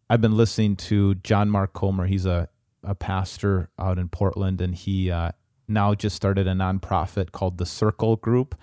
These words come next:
And it's all about helping teach churches how to do spiritual practices like Sabbath and prayer and things like that.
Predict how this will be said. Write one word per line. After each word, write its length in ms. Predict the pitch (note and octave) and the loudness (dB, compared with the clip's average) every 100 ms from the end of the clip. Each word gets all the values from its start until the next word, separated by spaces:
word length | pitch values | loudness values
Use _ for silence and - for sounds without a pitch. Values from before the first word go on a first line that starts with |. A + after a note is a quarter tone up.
| - - _ _ _ _ _ _ | -20 -20 _ _ _ _ _ _
And 420 | A2 G#2 G#2 G#2 - | 2 4 4 2 0
it's 160 | G#2+ - | -2 2
all 200 | B2 B2+ | 4 6
about 300 | A#2 A2+ - | 6 4 2
helping 600 | - A#2 A#2+ A#2+ A2+ G2+ | 0 0 0 0 0 -2
teach 520 | - C3 B2 - - - | -6 -4 -4 -6 -18 -14
churches 600 | - C#3+ - A2+ G#2 F#2+ | 0 2 2 0 0 0
how 220 | G#2 G#2 | 0 2
to 200 | G2+ F#2+ - _ _ - | 2 0 -4 _ _ -6
do 140 | A2+ | -2
spiritual 480 | G2+ - A#2 A2 A2 | -2 0 0 2 -2
practices 680 | - G#2+ G2 - F2+ E2+ F2+ | -2 -2 -2 -4 -8 -6 -8
like 180 | - - | -10 -10
Sabbath 500 | - F2+ F#2 F#2 - | -6 -4 -2 -4 -4
and 140 | F#2 | -8
prayer 360 | - F#2 F2 F2 | -6 -6 -4 -4
and 140 | E2+ | -4
things 160 | - F#2 | -6 -6
like 160 | E2 E2 | -8 -6
that. 260 | F2 E2 | -6 -6